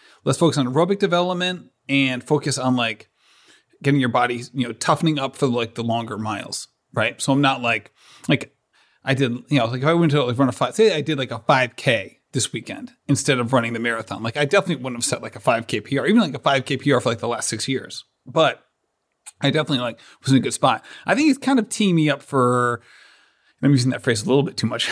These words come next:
<laughs> in this episode already, but it's, um, I think it's setting, se-, setting stuff up for, like, a unique situation for me, which is I definitely run marathons not prepared.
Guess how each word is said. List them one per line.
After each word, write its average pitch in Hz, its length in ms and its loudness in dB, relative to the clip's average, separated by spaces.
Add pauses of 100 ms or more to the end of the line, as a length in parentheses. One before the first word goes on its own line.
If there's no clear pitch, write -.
<laughs> - 120 -6
in 156 80 2
this 139 140 0
episode 131 360 0
already, 143 320 2 (160)
but 175 220 4
it's, 175 200 -4
um, 143 480 0 (260)
I 151 100 0
think 220 120 2
it's 156 100 0
setting, 214 300 0
se-, 170 240 -2
setting 240 280 2
stuff 185 160 -6
up 165 140 -6
for, 147 80 2
like, 127 180 2
a 127 40 -2
unique 143 420 2
situation 131 460 0
for - 140 -4
me, 170 240 0
which 127 180 -8
is - 120 -12
I 175 120 0
definitely 247 380 2
run 170 360 2
marathons 127 720 -2
not 139 320 2
prepared. 110 500 -10